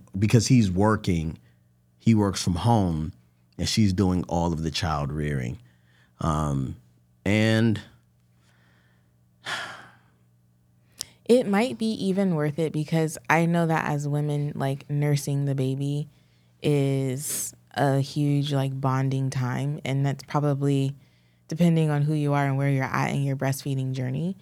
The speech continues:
Speaker 2: um, that could probably be the most precious time <laughs> that we get. It forces us to slow down, look at the baby, maybe even take some deep breaths and drink some glasses of water.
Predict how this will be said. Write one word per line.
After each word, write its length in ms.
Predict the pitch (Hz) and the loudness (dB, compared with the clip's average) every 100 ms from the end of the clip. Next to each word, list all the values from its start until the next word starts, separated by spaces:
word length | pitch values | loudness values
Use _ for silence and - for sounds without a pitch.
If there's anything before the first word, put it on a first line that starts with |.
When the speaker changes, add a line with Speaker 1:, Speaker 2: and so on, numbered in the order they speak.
| - _ _ - | -18 _ _ -2
Speaker 2:
um, 520 | 147 151 151 151 147 - | 0 0 -4 -8 -10 -4
that 180 | 151 143 | -2 0
could 100 | 151 | -2
probably 420 | 147 143 139 147 | -2 -2 -2 -2
be 200 | 139 143 | -2 0
the 80 | 135 | 0
most 260 | 135 139 - | -2 -4 -4
precious 420 | 135 131 143 139 | -4 -2 -4 -6
time 420 | - 170 175 175 - | -4 -2 -2 -4 -4
<laughs> 60 | |
that 180 | 170 175 | 0 2
we 140 | 170 180 | 2 0
get. 300 | 180 185 - | -2 -4 -4
It 140 | 147 | -6
forces 340 | 143 143 143 147 | -2 -4 -2 -2
us 120 | 143 - | -4 -4
to 100 | 139 | -8
slow 240 | - 135 | -4 -2
down, 560 | 147 151 151 147 147 147 - - _ - | 0 0 0 -2 -4 -8 -18 -20 _ -2
look 160 | 143 | 0
at 80 | 147 | 0
the 100 | 147 | -2
baby, 640 | 143 143 143 147 151 143 139 | 0 0 0 -2 -2 -4 -6
maybe 320 | - 143 139 - | -2 -2 -2 -4
even 180 | 143 135 | -4 -4
take 200 | 139 139 | -4 -6
some 180 | 135 131 | -6 -4
deep 260 | 143 - | -6 -4
breaths 340 | 127 131 139 - | -2 -2 -4 -6
and 140 | 127 | -4
drink 320 | 131 135 - | -2 -4 -8
some 440 | - 135 123 123 - | -8 -6 -6 -6 -8
glasses 400 | 139 123 135 131 | -4 -4 -4 -4
of 80 | 127 | -4
water. 400 | 120 127 160 | -4 -2 -2